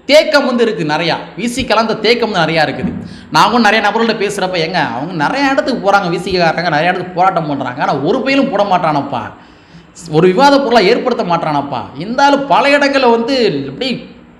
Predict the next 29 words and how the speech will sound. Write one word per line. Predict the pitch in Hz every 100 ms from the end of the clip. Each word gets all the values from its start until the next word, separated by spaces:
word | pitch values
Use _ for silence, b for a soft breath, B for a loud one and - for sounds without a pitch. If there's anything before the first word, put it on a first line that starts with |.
| - -
எங்க | 143 196 277
இருந்தா | 302 277 294
அந்த | 240
மாதிரி | 254
கருத்தியல் | - 214 247 262
எல்லாமே | 233 226 208
எடுப்பாரோ, | 214 214 196 208 160
அவ்வளோ | 240 302 -
கருத்தியல் | 233 269 285 247
பேசுறாரு | 202 208 196 175
திருமாவளவன். | 185 196 202 180 156 170 B B B
ஆனா | - -
அவருடைய | 160 202 302 285 285 285
கருத்தியலை | 285 285 254
விவாதத்திற்கே | 226 285 311 302 269 311
உட்படுத்த | 247 - 285 277
மாட்டாங்களப்பா." | 226 208 196 180 175
அந்த | 147 170
மாதிரி | 196 196
வந்து | 175 214 220
பல்வேறு | 151 - 165 202 247 240
வகையான | 208 170
வேதனைகள் | 160 254 269 247 190
பட்டிருக்கேன். | 156 143 151 131
நான் | 117 -
பல | 143 185
இடங்கள்ல | 202 196 190
வந்து | 185
பேசியிருக்கேன். | 180 226 208 147 -